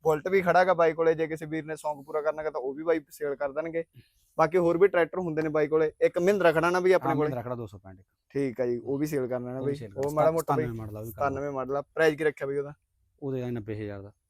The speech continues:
Speaker 1: Only?
Speaker 2: Only।
Speaker 1: ਲੈ ਮਿੱਤਰੋ, ਸਿਰਫ ਨੱਬੇ ਹਜ਼ਾਰ ਰੁਪਏ ਚ
Speaker 2: ਇੰਜਨ
Speaker 1: ਬਾਈ
Speaker 2: ਗੇਅਰ ਦਾ ਟਰੈਕਟਰ ਫੁੱਲ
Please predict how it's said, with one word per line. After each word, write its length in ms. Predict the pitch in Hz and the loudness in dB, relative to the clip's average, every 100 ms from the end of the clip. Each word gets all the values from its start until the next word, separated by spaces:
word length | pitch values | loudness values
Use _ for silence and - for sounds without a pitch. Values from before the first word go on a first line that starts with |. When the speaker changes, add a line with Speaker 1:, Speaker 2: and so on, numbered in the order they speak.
| _ 151 | _ 2
Speaker 1:
Only? 260 | 165 135 - - | 2 0 -8 -12
Speaker 2:
Only। 260 | 127 113 101 _ _ _ | -10 -10 -14 _ _ _
Speaker 1:
ਲੈ 120 | 139 | -4
ਮਿੱਤਰੋ, 280 | 147 151 185 | -4 -2 -4
ਸਿਰਫ 300 | - 156 - 180 151 | -2 -4 2 0 2
ਨੱਬੇ 420 | 147 127 143 147 | -2 0 0 2
ਹਜ਼ਾਰ 260 | 139 139 | 2 0
ਰੁਪਏ 180 | 127 135 | 0 2
ਚ 40 | 175 | 2
Speaker 2:
ਇੰਜਨ 160 | 165 | 4
Speaker 1:
ਬਾਈ 80 | 170 | 6
Speaker 2:
ਗੇਅਰ 100 | 170 | 6
ਦਾ 60 | 185 | 6
ਟਰੈਕਟਰ 220 | 180 175 | 4 4
ਫੁੱਲ 280 | 156 139 | 0 0